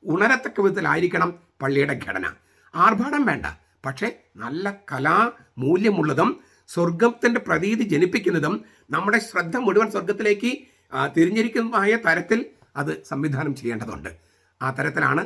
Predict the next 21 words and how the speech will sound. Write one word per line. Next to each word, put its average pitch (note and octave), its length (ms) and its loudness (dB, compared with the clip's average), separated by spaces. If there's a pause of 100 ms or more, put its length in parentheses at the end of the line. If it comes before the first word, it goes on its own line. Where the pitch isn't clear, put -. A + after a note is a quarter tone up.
(100)
നമ്മുടെ A#2 300 -6 (280)
ഈ - 80 -6 (100)
ദൈവശാസ്ത്രം, C#3 600 -4
അങ്ങനെ C#3 240 -4
തന്നെയാണ് C#3 460 -4 (340)
നമ്മളോട് B2 400 -6
പറയുന്നത്. F2 380 -10 (680)
നമ്മുടെ E3 200 0
കർത്താവ് F3+ 380 -4
ഈശോ G3 200 -8
മിശിഹായുടെ G#3 420 -4
കൃപയും G#2+ 400 -8
പിതാവായ B2+ 440 -2
ദൈവത്തിൻ്റെ F3 420 -6
സ്നേഹവും E3+ 400 -2 (440)
പരിശുദ്ധാത്മാവിൻ്റെ F#3 800 0
സഹവാസവും G3 540 -4
നാം E3+ 200 0
എല്ലാവരോടും D#3 500 -4
കൂടി A2+ 140 -6
ഉണ്ടായിരിക്കട്ടെ, C#3+ 560 -6